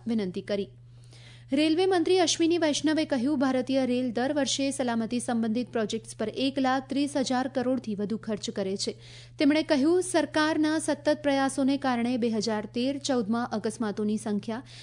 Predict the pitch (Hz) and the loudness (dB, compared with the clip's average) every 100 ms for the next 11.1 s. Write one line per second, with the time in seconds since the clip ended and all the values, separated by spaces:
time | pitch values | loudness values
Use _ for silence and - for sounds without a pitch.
0 | - 277 277 320 302 330 - 330 320 330 | -4 -2 0 0 2 0 2 0 2 2
1 | 269 262 254 262 269 262 262 294 262 220 | 4 2 2 0 0 -4 0 -2 0 -2
2 | - 247 190 190 185 - - - 233 233 | -4 -4 -2 -2 -4 -4 -6 -2 0 0
3 | 226 233 208 214 202 185 202 208 254 269 | 0 0 0 0 0 0 0 -2 -4 -4
4 | 254 233 - 220 214 214 214 233 233 220 | -2 -2 -2 -2 -2 -4 -4 0 0 0
5 | 302 320 269 269 262 269 254 269 233 233 | -2 -2 -2 0 0 0 0 0 0 -2
6 | 226 220 226 220 185 233 233 202 185 202 | -2 -2 -2 -2 -2 -4 -2 -2 -2 -2
7 | 202 247 262 254 185 196 190 220 220 202 | 0 0 0 0 -4 -6 -4 -2 -2 -4
8 | 185 185 190 196 - - - - - - | -4 -6 -6 -6 -8 -10 -18 -20 -20 -4
9 | - 302 311 294 285 359 359 349 277 254 | 0 2 4 2 2 2 2 2 0 0
10 | - - - - 277 330 330 320 311 311 | -4 -14 -6 2 4 4 2 0 2 2
11 | 330 | 0